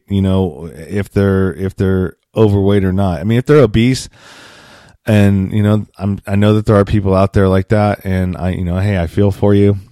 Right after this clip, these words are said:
Uh, I'm not saying anything wrong with, with this.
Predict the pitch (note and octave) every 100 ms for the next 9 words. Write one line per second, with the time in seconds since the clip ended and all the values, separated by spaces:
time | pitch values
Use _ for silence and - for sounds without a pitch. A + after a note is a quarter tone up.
0 | - - F2+ C#2+ F#2 G2 G2 - - G#2
1 | G2 G2 G2+ G#2+ G#2 G2 E2+ E2+ F#2 G2+
2 | G2+ G2+ F#2+ _ - F2+ F#2+ G2 - -
3 | - F#2+ B2 A2+ E2 C2+ - -